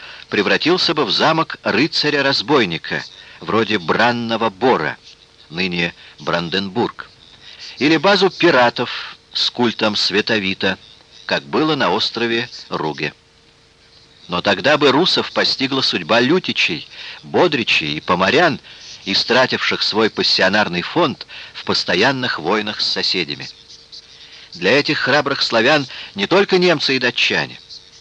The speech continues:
но и все соседи были врагами, а без друзей жить нельзя.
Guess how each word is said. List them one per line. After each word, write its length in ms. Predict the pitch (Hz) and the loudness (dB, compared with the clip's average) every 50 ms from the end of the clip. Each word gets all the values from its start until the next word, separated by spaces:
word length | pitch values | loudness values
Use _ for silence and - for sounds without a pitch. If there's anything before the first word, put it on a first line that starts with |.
| - - - | -20 -14 -6
но 100 | 87 82 | -2 -2
и 100 | 80 78 | -2 0
все 280 | - - - 95 92 | 0 0 0 0 0
соседи 500 | - - 95 85 - - 151 175 143 135 | 2 0 0 0 2 2 2 2 2 0
были 240 | 123 95 98 90 85 | -2 -2 -2 -2 -2
врагами, 640 | 78 73 80 90 87 78 80 78 71 67 - - - _ _ - _ _ _ _ _ _ _ _ _ _ | -4 -2 -2 -2 -2 -2 -4 -4 -4 -6 -8 -14 -18 _ _ -20 _ _ _ _ _ _ _ _ _ _
а 180 | 180 87 82 | -6 -6 -4
без 240 | 69 - 87 82 - | -4 -4 -4 -4 -2
друзей 440 | - 80 80 80 - - 98 117 117 | -2 -4 -4 -4 -2 0 0 0 0
жить 340 | - - 87 101 - - 92 | -2 -2 -4 -6 -8 -8 -8
нельзя. 420 | 92 87 85 80 107 117 110 - | -6 -6 -4 -4 -2 -2 -4 -4